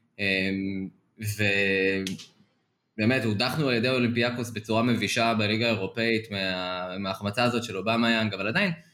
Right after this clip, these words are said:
משהו כזה היה, נראה ש-, כאילו, שהוא הולך בכיוון טוב, היה איזשהו... איזושהי מג-, מגמה כזאת של, לא יודע, לפחות אצלי, של שיפור, והעונה, אתה מסיים את העונה בתחושה כזאת של, אה, שזה לא כל כך ברור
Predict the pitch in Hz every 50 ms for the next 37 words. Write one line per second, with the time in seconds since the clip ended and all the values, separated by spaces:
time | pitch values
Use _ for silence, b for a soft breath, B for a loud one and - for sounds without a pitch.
0 | B B B B _ - 143 160 160 - 170 160 151 127 117 127 127 120 117 113
1 | 117 123 135 139 135 131 120 117 113 110 120 131 131 - 135 - - - - 135
2 | 127 131 127 123 123 123 117 107 - - _ _ _ - - 127 131 151 160 170
3 | 180 170 180 160 165 170 165 165 175 156 127 110 - - _ _ - 135 160 170
4 | 165 165 165 - 170 156 147 143 135 117 110 113 - b b b b b b 139
5 | 147 156 - 175 139 117 110 107 113 110 113 123 117 110 110 110 110 123 139 -
6 | - 156 120 120 110 117 - 107 104 101 98 95 92 107 139 143 127 104 110 -
7 | 120 123 123 117 - - 139 143 117 98 - 101 90 - - 110 - - 107 107
8 | 120 151 B B B B B B B B - 110 107 107 110 131 151 190 202 196
9 | 185 180 160 - 135 120 117 139 143 - 165 147 135 123 127 139 147 151 151 135
10 | 120 117 120 117 113 143 143 - 156 147 123 - - 117 107 110 107 101 98 98
11 | 98 98 98 98 98 98 101 104 - _ _ _ _ _ _ _ _ - - 123
12 | 127 143 190 - 240 - 240 226 165 143 135 143 151 196 190 113 90 - -